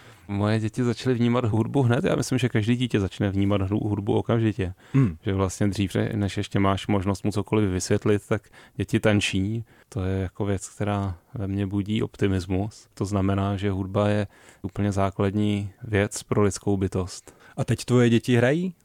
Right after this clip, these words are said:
Speaker 1: Já mám tři syny. Nejstarší čtrnáctiletý hraje na bicí,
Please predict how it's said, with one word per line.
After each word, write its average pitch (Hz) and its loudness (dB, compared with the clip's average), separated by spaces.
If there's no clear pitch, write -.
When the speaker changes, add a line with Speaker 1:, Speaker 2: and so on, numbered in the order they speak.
Speaker 1:
Já 110 4
mám 113 4
tři - 0
syny. 110 2
Nejstarší 107 0
čtrnáctiletý 117 0
hraje 110 0
na 95 0
bicí, 113 -2